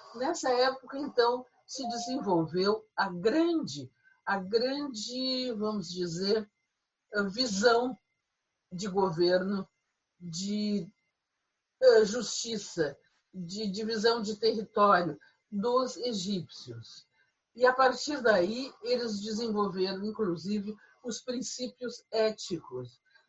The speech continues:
e os princípios básicos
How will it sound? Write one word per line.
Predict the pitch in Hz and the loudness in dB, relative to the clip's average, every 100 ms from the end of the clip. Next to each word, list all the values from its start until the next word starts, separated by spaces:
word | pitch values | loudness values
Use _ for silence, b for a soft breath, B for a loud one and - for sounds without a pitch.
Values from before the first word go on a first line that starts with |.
| _ | _
e | 240 254 | -8 -8
os | 262 | -8
princípios | - 233 214 - 240 240 208 240 240 233 - - _ _ - | -8 -8 -8 -10 -12 -12 -10 -8 -8 -8 -10 -18 _ _ -8
básicos | 180 240 277 214 202 220 - 170 151 160 | 2 6 6 4 -2 -6 -2 0 0 -6